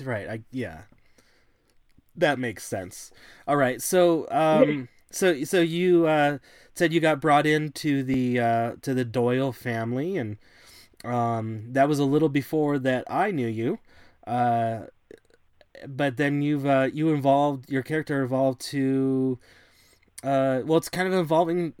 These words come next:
Speaker 1: even since then, since I've, since I first saw you. But when I saw you, you was kind of the, uh, flower child, the, the hippie kind of
Speaker 2: The hippie?
Speaker 1: character. <laughs> Yeah, character. So
Speaker 2: <laughs>
Speaker 1: how, how, how, how fu-, how fun was doing that?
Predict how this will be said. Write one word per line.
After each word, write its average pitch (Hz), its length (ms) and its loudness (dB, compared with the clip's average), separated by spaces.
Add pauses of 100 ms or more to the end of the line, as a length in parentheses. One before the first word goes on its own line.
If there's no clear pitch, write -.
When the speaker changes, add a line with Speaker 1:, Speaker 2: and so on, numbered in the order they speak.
(100)
Speaker 1:
even 160 260 -2
since 156 360 -4
then, 165 340 0
since 135 280 -6
I've, 127 340 -2 (240)
since 127 260 -6
I 123 180 -2
first 123 280 -6
saw 117 180 -2
you. 110 240 -4 (340)
But 123 240 -2
when 131 100 -2
I 156 60 2
saw 165 180 -2
you, 139 640 0
you 127 100 -8
was 123 120 -6
kind 135 240 -4
of 120 100 -2
the, 120 460 -2 (760)
uh, 117 340 -4
flower 170 360 2
child, 127 500 0
the, 117 480 -2
the 123 160 -2
hippie 123 640 -4 (160)
kind 123 240 -4
of 110 180 -6
Speaker 2:
The 208 60 2
hippie? 196 180 4
Speaker 1:
character. - 320 2
<laughs> - 20 -6
Yeah, 147 340 4
character. 127 600 -2 (500)
So 117 560 -2
Speaker 2:
<laughs> - 120 0
Speaker 1:
how, - 140 8
how, 208 180 6
how, 170 180 6
how 170 180 4
fu-, 175 180 2
how 165 160 2
fun 147 240 0
was 131 140 -2
doing 131 260 0
that? 135 300 0